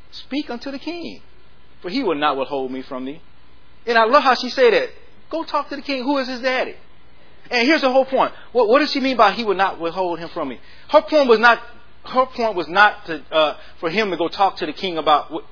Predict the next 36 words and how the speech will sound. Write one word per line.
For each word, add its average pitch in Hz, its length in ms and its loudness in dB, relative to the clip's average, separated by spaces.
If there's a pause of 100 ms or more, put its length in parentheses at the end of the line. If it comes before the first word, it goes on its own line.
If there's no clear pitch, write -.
(180)
what 165 200 0
he 202 140 -6
wanted. 156 300 -2 (500)
The - 80 -2
point 269 240 4
was 214 120 6
him 233 120 -2
to 175 80 2
talk - 340 2
to 262 80 0
the 233 80 -2
king. 285 400 -2 (560)
Tell 311 200 8
the 311 80 2
king 302 200 2
that 226 160 4
you 254 80 2
want 214 240 0
your 180 100 2
sister. - 420 -4 (2750)
'Cause 196 160 2
that's 262 260 6
where 233 100 4
you're 180 60 0
gonna 185 120 2
get 180 140 -2
your 156 80 -2
godly 160 280 4
counsel 165 300 -4
from. 120 160 -10
From 180 200 -4
those 202 260 6
in 170 80 -2
next 175 220 2
gen, 147 120 -2
right? 156 200 6